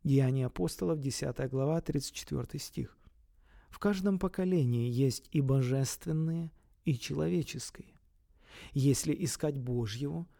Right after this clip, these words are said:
то мы будем встречаться в мире и согласии. А если каждый станет искать своего, то мы рассоримся и разделимся. Ситуация похожа на ту, которую описал Максимилиан Волошин в своём известном стихотворении.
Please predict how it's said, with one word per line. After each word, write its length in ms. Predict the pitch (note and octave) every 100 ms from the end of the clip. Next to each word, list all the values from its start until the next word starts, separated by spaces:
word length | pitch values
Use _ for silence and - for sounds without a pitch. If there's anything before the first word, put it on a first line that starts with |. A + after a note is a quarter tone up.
| - - -
то 100 | D3+
мы 120 | D#3+
будем 240 | E3+ D#3+
встречаться 640 | D3+ - C#3+ - F3+ - F#3+
в 140 | D#3
мире 360 | C#3+ C3+ C3 C#3
и 160 | -
согласии. 800 | C#3+ F3+ F3+ G3 D3 - - - - _ _ _ - -
А 100 | D3+
если 300 | D3 C#3+ D3+
каждый 420 | D3+ C#3+ C#3 D#3+
станет 400 | D#3+ D3+ C#3+ C#3+
искать 320 | C3+ - C#3
своего, 760 | - D3+ C#3+ C3 A#2+ B2+ C3 E3+ - -
то 80 | D3
мы 140 | C3+
рассоримся 1000 | C3+ B2 - - B2 A#2+ B2+ - - D#3+ - -
и 120 | F3
разделимся. 680 | D#3 E3+ E3+ F#3+ C#3+ A2+ - - _ _ _ _ _ - - -
Ситуация 720 | - F#3 F#3 A3 A3 - G#3
похожа 540 | F#3+ E3 - G3 F3+ E3+
на 200 | D#3 D3+
ту, 340 | - F#3+ F#3+
которую 580 | F#3 D#3 - D#3+ D3+ -
описал 460 | D3 D3 - F#3 D#3
Максимилиан 680 | D3+ - D3+ D3 D3+ D3+
Волошин 560 | C#3 C#3+ E3 E3+ - D3+
в 60 |
своём 340 | - D3 D3 D3
известном 580 | D#3+ C3 C#3 C3+ - C#3
стихотворении. 880 | - - - - C3+ C3 A#2 A2+ D3